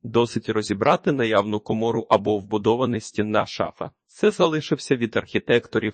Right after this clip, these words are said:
минулого, споруда вже втратило свою актуальність.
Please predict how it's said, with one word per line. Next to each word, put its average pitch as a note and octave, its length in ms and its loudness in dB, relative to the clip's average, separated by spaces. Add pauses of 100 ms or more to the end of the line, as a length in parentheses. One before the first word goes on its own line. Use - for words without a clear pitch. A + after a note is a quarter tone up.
минулого, A#2+ 520 0
споруда C3+ 540 0
вже A#2 200 -4
втратило A#2 560 0
свою G#2 380 -4
актуальність. G2 920 -4